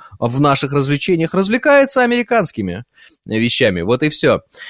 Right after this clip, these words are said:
Семь три семь три девять четыре восемь, телефон прямого эфира, плюс семь девятьсот двадцать пять четыре восьмёрки девяносто четыре восемь, С М С сообщение, говорит М С К, бот,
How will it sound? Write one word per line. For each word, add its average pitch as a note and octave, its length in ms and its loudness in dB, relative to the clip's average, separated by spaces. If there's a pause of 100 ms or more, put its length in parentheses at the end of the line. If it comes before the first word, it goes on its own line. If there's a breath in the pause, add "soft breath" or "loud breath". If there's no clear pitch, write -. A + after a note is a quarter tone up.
(120)
Семь F#3+ 240 2
три A#3 140 2
семь A3+ 180 2
три A#3 140 0
девять G#3+ 180 2
четыре A3 280 0
восемь, D#3+ 280 2
телефон D#3 360 0
прямого D#3+ 360 4
эфира, G3 240 2
плюс D3 220 -2
семь D#3 200 0
девятьсот C#3 320 0
двадцать C3+ 280 2
пять C3 160 0
четыре D3 240 0
восьмёрки C#3+ 480 0
девяносто B2+ 300 -2
четыре C#3 280 0
восемь, C3 300 0
С - 100 -2
М C3 80 0
С B2+ 100 -2
сообщение, D#3 520 2
говорит D3 260 0
М D3+ 140 0
С - 80 -4
К, D3 180 4
бот, D#3+ 320 2